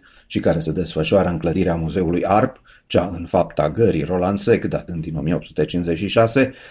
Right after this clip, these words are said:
monument istoric salvat de la dărâmarea de Wasmuth, are aerul unui gest total de impietate. Directorul muzeului a decis ca din două mii douăzeci să nu mai colaboreze cu asociația amintită,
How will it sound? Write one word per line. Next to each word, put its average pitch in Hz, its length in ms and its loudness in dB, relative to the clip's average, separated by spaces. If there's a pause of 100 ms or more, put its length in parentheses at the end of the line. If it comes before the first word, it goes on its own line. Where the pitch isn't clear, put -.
monument 104 420 4
istoric 104 460 2
salvat 80 340 2
de 85 60 0
la 80 140 0
dărâmarea 85 440 -2
de 82 140 -4
Wasmuth, 139 420 2 (380)
are 135 280 6
aerul 120 420 6
unui 92 300 0
gest 117 280 -4
total 87 420 -2
de 80 80 -4
impietate. 82 720 -6 (420)
Directorul 85 540 -2
muzeului 120 600 6
a 82 80 0
decis 123 460 -2
ca - 160 -2
din 69 260 -8
două 95 180 0
mii 80 160 0
douăzeci 92 580 2 (200)
să 110 340 2
nu 147 160 6
mai 87 200 2
colaboreze 85 680 -4
cu 80 80 -8
asociația 82 600 -4
amintită, 127 720 0